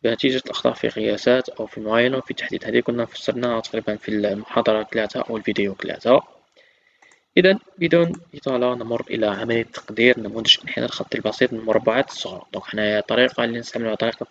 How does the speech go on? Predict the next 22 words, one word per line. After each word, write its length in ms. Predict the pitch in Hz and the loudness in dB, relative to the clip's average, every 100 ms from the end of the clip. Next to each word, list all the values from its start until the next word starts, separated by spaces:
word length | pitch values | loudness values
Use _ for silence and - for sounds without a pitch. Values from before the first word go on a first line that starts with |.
| - | -14
تقدير 520 | - 110 117 131 151 | -14 -2 4 6 4
لاستخراج 420 | 120 - - 113 - | -2 -6 -4 -4 -4
أ 100 | 117 | -6
زيرو 220 | 113 110 113 | -4 -4 -6
أ 180 | 107 | -4
ان 100 | 127 147 - - - - | -2 -2 -8 -20 -12 0
هي 140 | 120 | 2
طريقة 280 | 120 120 - | 4 0 0
المربعات 520 | 131 117 107 110 143 | -4 -4 -2 0 0
الصغرى. 260 | - - - - | -4 -14 -14 -12
دونك 120 | 113 | -8
حنا 180 | 127 143 | -2 0
نعطيو 380 | 139 120 139 143 | -2 0 0 0
كما 200 | 123 123 | -6 -6
نقولوا 220 | 123 131 | -6 -4
نظرة 380 | 139 139 160 - | 0 4 4 2
علاش 320 | 131 170 - - - - - - - | 0 0 -2 -12 -20 -20 -12 -2 0
طريقة 260 | 135 127 131 | 2 -2 -4
المربعات 360 | 123 123 120 | -2 -2 -2
الصغرى 280 | - 139 156 | -2 -2 0
كيف 260 | 151 143 - | 2 0 0
تعمل 400 | - - 139 | -8 -2 -2